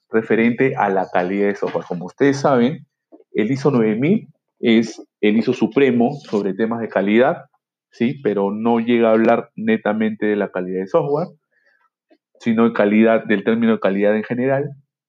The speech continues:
Y luego existen tres isos, ¿ok? Dos isos de primera generación, que es el iso noventa y uno veintiséis y el iso, eh, catorce mil quinientos noventa y ocho,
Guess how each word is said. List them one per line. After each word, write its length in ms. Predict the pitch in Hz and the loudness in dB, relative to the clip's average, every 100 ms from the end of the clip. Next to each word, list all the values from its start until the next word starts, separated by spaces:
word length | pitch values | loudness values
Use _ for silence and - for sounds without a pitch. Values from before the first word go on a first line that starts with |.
| _ | _
Y 120 | - | -6
luego 260 | 156 156 156 | -2 0 0
existen 600 | 147 151 139 143 139 - _ _ _ - | -2 -6 -2 -4 -4 -14 _ _ _ -2
tres 220 | 151 139 | -2 0
isos, 320 | 120 - - - _ _ _ _ | -4 -6 -12 -14 _ _ _ _
¿ok? 220 | - - 120 156 - _ | -6 0 0 -2 -10 _
Dos 400 | 139 151 180 - | -4 -2 -2 -4
isos 480 | - 156 123 113 - _ _ - | -4 -2 0 0 -2 _ _ -6
de 160 | 110 | -4
primera 600 | 98 104 104 143 143 135 - _ _ - | -2 -4 -2 -2 -2 -6 -14 _ _ -8
generación, 800 | 117 101 92 92 135 170 156 - | -4 -2 -2 -2 -2 -2 -4 -2
que 80 | |
es 120 | 123 127 | -2 -2
el 140 | 120 | -4
iso 300 | 123 127 110 | -4 -4 -6
noventa 560 | 117 104 101 95 90 95 | -4 0 0 0 0 0
y 80 | 107 | 0
uno 220 | 127 127 | 0 0
veintiséis 680 | 117 101 95 - 113 127 - - - | 0 -2 -4 0 0 -2 -14 -20 -14
y 100 | - | -4
el 140 | 101 110 | 0 0
iso, 480 | 117 131 131 135 - _ _ _ _ _ - | 0 -2 -4 -8 -20 _ _ _ _ _ -6
eh, 480 | 104 98 98 - - _ _ _ _ _ _ - | 0 2 2 0 -12 _ _ _ _ _ _ -2
catorce 520 | 101 101 98 - 101 | 0 0 -2 0 -2
mil 260 | 120 127 | 0 -2
quinientos 560 | - 113 113 120 117 120 | -4 -2 0 0 -2 -2
noventa 500 | 113 101 98 90 95 | 0 -2 -2 -2 2
y 80 | 120 | 2
ocho, 480 | 117 - 104 90 | 2 0 -4 -4